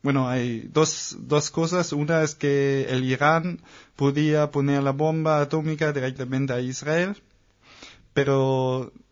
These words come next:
bueno, y, bueno, la gente que, que lo estudia mucho, también la, los iraníes, dicen que puede ser que lo hace el, el, el Irán,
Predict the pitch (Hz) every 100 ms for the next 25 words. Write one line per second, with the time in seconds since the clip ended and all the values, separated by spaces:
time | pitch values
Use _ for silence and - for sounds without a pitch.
0 | _ _ _ _ _ - 147 135 117 117
1 | 131 123 123 120 117 - 127 131 131 120
2 | 135 135 151 165 160 151 139 - - 143
3 | 135 131 127 123 131 131 127 123 120 117
4 | 127 123 - 160 151 147 170 170 - 170
5 | 175 185 - - 131 127 123 123 127 120
6 | 131 131 135 156 165 170 - - - -
7 | 139 160 156 151 147 151 156 - - _
8 | _ 131 139 139 147 147 143 151 165 135
9 | 120 107 117 - 147 139 135 135 135 135
10 | 120 135 135 127 120 113 104 113 113 110
11 | 120 156 170 117